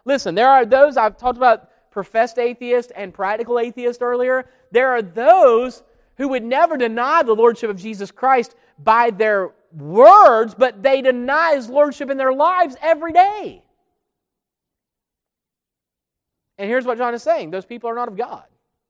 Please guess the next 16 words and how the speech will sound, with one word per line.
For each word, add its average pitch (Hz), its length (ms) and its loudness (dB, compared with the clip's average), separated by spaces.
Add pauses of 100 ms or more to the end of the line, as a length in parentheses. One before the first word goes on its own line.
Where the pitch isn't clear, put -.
(1120)
No 240 80 -20
matter 392 180 -6
what 339 140 2
they 262 120 0
say, 294 500 -2
are 165 80 -6
you 208 100 -12
following 269 480 -2
this? 131 180 -18 (380)
No 254 240 2
matter 294 340 0
what 262 400 2
someone 254 460 -8
says, 220 320 -6
that's 254 320 -6
irrelevant. 208 880 -2